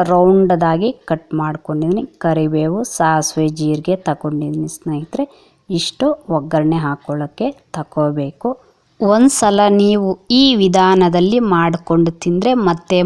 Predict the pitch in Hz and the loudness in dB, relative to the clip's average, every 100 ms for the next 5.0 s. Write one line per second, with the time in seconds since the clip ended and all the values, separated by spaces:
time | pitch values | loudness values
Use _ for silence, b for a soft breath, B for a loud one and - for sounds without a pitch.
0 | 175 175 - 202 - 185 180 170 170 170 | 0 -2 -4 -4 -4 -2 0 2 0 -2
1 | - 175 165 160 170 165 165 165 - 175 | -2 0 2 0 -4 -4 -4 -4 -4 -2
2 | 165 160 - 226 226 170 180 B B - | 0 0 -2 0 2 0 -2 B B -6
3 | 185 - - 185 220 - 165 170 170 175 | -2 -2 0 0 0 -4 -6 -6 -4 -2
4 | 170 165 165 170 - - 320 - 185 175 | 0 0 0 -4 -6 -6 -4 -2 -2 0